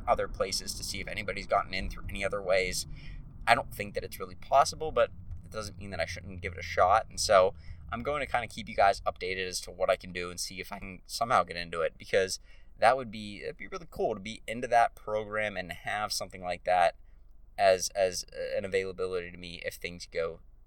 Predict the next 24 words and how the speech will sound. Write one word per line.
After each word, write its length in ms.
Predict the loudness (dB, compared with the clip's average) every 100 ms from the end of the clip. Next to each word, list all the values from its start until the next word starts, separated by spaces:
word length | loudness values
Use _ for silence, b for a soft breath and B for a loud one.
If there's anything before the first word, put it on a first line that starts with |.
| -6
sideways. 600 | 0 0 -2 -6 -10 -10 -14 -20 -16 10
But 220 | 12 12 8 -8
the 60 | 0
one 200 | 4 4
thing 120 | 4
I 80 | 4
did 160 | 4
learn, 300 | 6 6 4 -6 -2
if 200 | 0 0 -6
you 320 | -10 -8 -4 6
are 440 | 10 12 10 6 0
calling 320 | 2 2 2
into 160 | -6 -10
eBay 320 | 0 4 4
and 100 | 2
you 60 | -10
can't 300 | -8 -8 -8
get 140 | -12 -10
anybody 360 | -6 -2 -2 -2
that's 300 | -2 -2 -4
American 480 | 0 0 0 -6 -10
or 60 | -6
somebody 280 | -6 -4
that 140 | -4